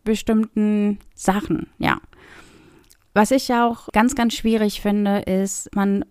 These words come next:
unbedingt vermeiden sollte, ist, Kinder mit Süßigkeiten zu belohnen. „Hier, du hast ein gutes Zeugnis gehabt“ oder „hier, weil du heute so tapfer warst“ oder „weil du heute so lieb warst, komm, jetzt gibt's ein Eis“, ne? Oder „jetzt gibt's dieses“ oder „jetzt gibt's jenes“. Nein, macht den Kindern bewusst, was sie da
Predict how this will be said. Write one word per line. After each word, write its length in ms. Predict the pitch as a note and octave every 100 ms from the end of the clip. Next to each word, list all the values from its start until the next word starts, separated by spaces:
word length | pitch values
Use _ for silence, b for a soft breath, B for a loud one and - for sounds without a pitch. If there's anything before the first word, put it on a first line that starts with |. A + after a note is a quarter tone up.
| _ _ _ -
unbedingt 460 | C#4 C4+ G#3+ F3+ E3
vermeiden 540 | E3+ E3 D#3 D3+ D3+
sollte, 360 | D3+ D3+ - G3
ist, 260 | - F3+
Kinder 280 | - A3 A3
mit 200 | G3+ G3+
Süßigkeiten 600 | A3+ A3+ G#3+ - F3 F#3
zu 180 | - F3+
belohnen. 640 | F3+ F3 F3 F3 D#3 D3+ D#3 _ _ -
„Hier, 120 | C4
du 120 | B3
hast 240 | G#3 G#3+ -
ein 100 | G#3+
gutes 280 | G#3+ G#3+ -
Zeugnis 480 | G3 G3+ G#3 G3
gehabt“ 360 | - F3+ F3+ -
oder 140 | F3+
„hier, 460 | F#3 F#3+ G#3 G3+ F#3+
weil 120 | F#3 F#3+
du 140 | F#3+
heute 420 | F#3 F#3+ F#3+ F#3
so 120 | F#3+
tapfer 500 | F#3 - G3 - F3
warst“ 440 | E3+ E3 E3 E3+ -
oder 420 | F#3+ F#3 F3+ F#3 B B B B -
„weil 140 | B3
du 100 | C#4+
heute 260 | C#4 C#4+ C#4
so 100 | C#4
lieb 300 | A#3 G#3+ -
warst, 280 | G3 G#3 -
komm, 160 | C4
jetzt 140 | B3+ -
gibt's 220 | A#3 -
ein 100 | -
Eis“, 480 | E3 F3 F3 F3+ -
ne? 180 | A3+ C4
Oder 160 | A#3+
„jetzt 200 | A#3 A#3
gibt's 180 | - A3
dieses“ 260 | G#3 G3 F#3+
oder 160 | A#3
„jetzt 240 | A#3 A3 -
gibt's 240 | G#3 -
jenes“. 340 | F#3+ F3+ F3+ -
Nein, 400 | F3 D#3 D#3 -
macht 280 | - G#3 -
den 120 | C4+
Kindern 320 | - A3+ G3+
bewusst, 440 | F3+ D#3 F3+ - -
was 160 | E3
sie 100 | -
da 100 | G#3